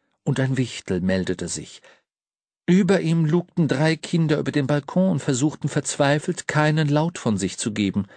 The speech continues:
Nachdem er den Hörer wieder auf die Gabel gelegt hatte, lief der Wichtel zu seinem Chef, einem Oberwichtel mit goldenen Schulterklappen. „Das war die Verpackungshalle, Chef“, berichtete der Wichtel.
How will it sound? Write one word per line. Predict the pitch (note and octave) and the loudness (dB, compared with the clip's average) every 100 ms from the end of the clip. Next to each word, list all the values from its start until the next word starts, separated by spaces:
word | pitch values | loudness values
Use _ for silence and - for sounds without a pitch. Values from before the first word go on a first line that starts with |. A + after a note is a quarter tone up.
| - _ _ - - - | -20 _ _ -20 -6 -2
Nachdem | C3 - - E3+ F3 | -2 -2 2 2 2
er | D3+ | 0
den | C#3 C#3 B2 | 0 0 2
Hörer | F#3 F#3+ C#3+ B2 | 2 4 2 0
wieder | C#3 C#3+ | 0 -2
auf | - | -2
die | C#3 | 0
Gabel | C#3+ D#3+ C3+ B2+ | 2 2 0 0
gelegt | B2 B2+ - | 0 0 0
hatte, | D#3 F#3+ F3+ - - | -2 -2 -4 -8 -6
lief | C#3+ F3+ A3 | 0 0 0
der | - C#3 | 2 2
Wichtel | B2+ F3 - G3 | 0 -6 -4 -4
zu | - C#3 | 0 0
seinem | C3+ B2 | 2 0
Chef, | A#2+ G#3 G#3+ - - | -2 0 -2 -4 -6
einem | A#2 G2 | -4 -2
Oberwichtel | - C3+ B2+ A#2 C3+ - F#3+ | 0 2 4 2 0 -2 0
mit | D3 - | 0 2
goldenen | B2+ A2 G2 G#2 | 2 2 0 -4
Schulterklappen. | - C3 G#2+ G#2+ - B2 F3 E3+ _ _ _ _ _ - | 0 0 0 -2 -2 -2 -2 -2 _ _ _ _ _ -4
„Das | F#3 - | -4 -2
war | F3 | -4
die | - - | -4 -6
Verpackungshalle, | - - - - A3 - - F3+ C#3+ - | -6 -2 -2 2 2 2 -2 -4 -6 -8
Chef“, | - B3 - - - _ _ _ _ | 0 0 0 -8 -20 _ _ _ _
berichtete | B2+ A2+ A2+ - A#2 G#2 | -2 0 0 -2 -2 0
der | G#2+ G2+ | 0 0
Wichtel. | F#2 - E2+ | -4 -6 -10